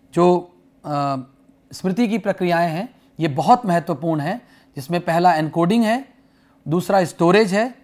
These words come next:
उस सूचना को सही जगह पर उसको स्थापित करना, उसको रखना,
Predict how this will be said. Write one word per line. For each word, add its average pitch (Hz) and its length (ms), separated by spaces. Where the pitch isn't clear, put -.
उस - 240
सूचना 202 460
को 202 360
सही 185 300
जगह 190 280
पर 196 300
उसको 185 560
स्थापित 156 460
करना, 202 340
उसको 170 260
रखना, 165 400